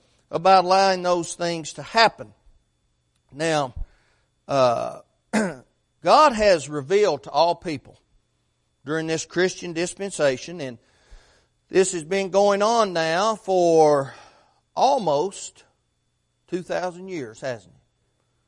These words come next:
Christ was about thirty-three years old, so he was born in about three or four A D. So, uh,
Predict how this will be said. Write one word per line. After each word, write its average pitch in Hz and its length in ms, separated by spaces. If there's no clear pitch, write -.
Christ 180 440
was 139 160
about 156 440
thirty-three 180 640
years 170 400
old, 170 420
so 139 140
he 190 160
was 160 180
born 175 400
in 139 120
about 160 500
three 170 160
or 160 40
four 160 320
A 156 200
D. 156 460
So, 147 580
uh, 123 460